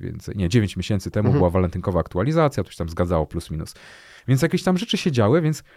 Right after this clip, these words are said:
Speaker 1: Godus jest grą, która umarła na pecetach wiele lat temu. W zasadzie to prawie dekadę temu, już osiem lat temu by wynikało
Speaker 2: To
Speaker 1: z tego, że
Speaker 2: prawda.
Speaker 1: umarła na pecetach, ale na komórkach żyje.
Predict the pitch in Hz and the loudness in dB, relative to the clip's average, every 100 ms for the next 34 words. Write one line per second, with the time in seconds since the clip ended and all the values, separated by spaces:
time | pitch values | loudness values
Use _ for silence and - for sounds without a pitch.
0 | - 107 110 156 190 180 - _ _ _ | -14 -4 0 2 2 -2 -8 _ _ _
1 | - 123 127 143 156 - 151 139 131 127 | -2 0 4 2 2 2 4 4 2 2
2 | 123 139 156 139 131 127 151 135 107 110 | 4 4 4 4 2 0 0 0 2 2
3 | 127 120 107 - 90 95 165 - _ _ | 4 4 0 -2 -2 0 -4 -6 _ _
4 | _ _ _ - 110 92 104 110 92 92 | _ _ _ -14 -8 -6 -4 -2 -2 -2
5 | 87 _ _ _ _ _ _ _ _ - | -4 _ _ _ _ _ _ _ _ -6
6 | 98 104 101 104 131 135 175 110 85 - | 0 2 2 2 2 2 2 2 0 -2
7 | 107 - 104 101 - 87 80 80 80 78 | -4 0 -2 -2 -2 -2 -4 -6 -8 -6
8 | 80 - - 107 87 85 87 85 80 85 | -6 -6 -6 -4 -4 -2 -2 -2 -4 -6
9 | 78 139 - - - - 139 190 175 156 | -2 -4 -4 -18 -4 2 4 4 2 2
10 | 180 156 113 90 95 | 4 2 2 2 2